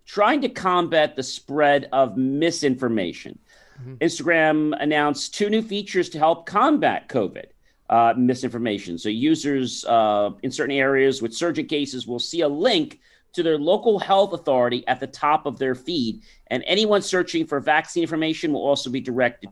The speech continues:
Speaker 1: to credible health sources. So these measures are obviously gonna be able to help us, uh, to, you know, get, uh, back on track. And, um, also, um, they have, in addition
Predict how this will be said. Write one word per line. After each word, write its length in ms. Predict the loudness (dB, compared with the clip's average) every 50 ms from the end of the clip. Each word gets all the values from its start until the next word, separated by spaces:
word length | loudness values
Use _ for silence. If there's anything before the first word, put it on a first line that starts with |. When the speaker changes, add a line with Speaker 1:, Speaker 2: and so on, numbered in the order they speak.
| _
Speaker 1:
to 160 | -10 -6 -6 -6
credible 540 | -6 -6 -4 -2 -2 0 0 -2 -4 -6 -4
health 280 | 0 0 0 0 0 -4
sources. 560 | -6 -6 -6 -6 -6 -8 -14 -18 -20 -20 -20 _ _ _ _ _ _ _ _ _ _ _
So 420 | -8 -2 2 2 2 2 0 -6 -8
these 200 | -4 -4 -2 -2
measures 420 | 2 2 2 2 2 0 -4 -2 0
are 120 | 2 4 4
obviously 340 | 4 4 2 0 -6 -6
gonna 160 | -4 -4 -4 -2
be 160 | 0 0 2
able 260 | 2 0 0 -2 -4
to 100 | -4 -6
help 360 | -2 2 4 4 4 2 2 0
us, 340 | 0 0 0 -4 -10 -14 _ _ _ _ -6 0
uh, 420 | 2 4 6 6 6 6 6 4 2 -2 -8 -6
to, 440 | -2 -2 0 0 0 0 0 -2 -2 -2
you 100 | 0 2
know, 140 | 2 2 2
get, 380 | 2 0 0 0 -2 -4 -12 _ -8
uh, 520 | -6 -4 -2 -2 -2 0 0 -2 -2 -4
back 480 | -6 -8 -12 -6 0 2 2 2 2 0
on 140 | -2 -4 -6
track. 560 | -6 -4 0 2 4 4 4 2 0 -2 -8 _ _ _ _ _ _ _ 2
And, 480 | 2 4 4 4 2 2 2 0 -2
um, 380 | -2 0 0 0 0 0 -4 -4 -2
also, 640 | 2 2 2 2 0 0 2 2 4 4 2 0 -2
um, 480 | -2 0 0 0 2 0 -2 -4 -6 -12 _ _ _ -10
they 260 | -6 -2 0 0 0
have, 340 | 0 0 0 2 2 2 0
in 60 | -2
addition 640 | -4 0 0 0 0 0 0 -2 -2 -2 -2 -6